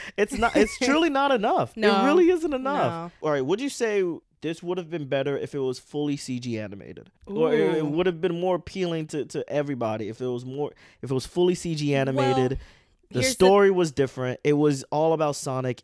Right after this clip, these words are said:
Speaker 1: in his, you know, in his world, having to travel to different worlds.
Speaker 2: Well, that's an obvious yes if the story was different. Of course, I would prefer that. But it's like, are you saying, like,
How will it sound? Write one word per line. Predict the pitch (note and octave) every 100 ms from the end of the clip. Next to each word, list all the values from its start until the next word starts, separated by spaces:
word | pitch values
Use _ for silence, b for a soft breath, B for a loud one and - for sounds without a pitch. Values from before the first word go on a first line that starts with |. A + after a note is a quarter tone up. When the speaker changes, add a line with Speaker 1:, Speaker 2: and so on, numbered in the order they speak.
| _
Speaker 1:
in | C#3 C#3
his, | C#3 C3 A#2 -
you | C3
know, | B2 A#2+ A#2+ - _ _ _ _ _ _
in | D#3 E3
his | D#3 C#3
world, | B2 B2+ B2 A#2+ A#2
having | - F3 F#3+ G3+
to | E3+
travel | - F3+ E3+
to | D#3
different | C3 - A2+
worlds. | A#2 A2+ A2+ A2+ - -
Speaker 2:
Well, | D#4 D4
that's | G#3+ A#3 B3+ C4+
an | B3
obvious | F#3+ G3+ F#3+ D#3+ -
yes | F3 A3+ F3+ - -
if | D#3+
the | F3
story | - F3+ F#3
was | D#3+
different. | D#3+ A#3+ F#3 D3+
Of | -
course, | - D4+ A#3+ - - -
I | D#3+
would | D#3+ D3+ - -
prefer | F#3+ - E3
that. | F3+ F#3+ - -
But | G#3+ G3 b b b
it's | A3 G#3
like, | A#3 G#3+ - _
are | A3+
you | G#3+ G#3+ G3+
saying, | A3 G#3 G#3
like, | F#3+ -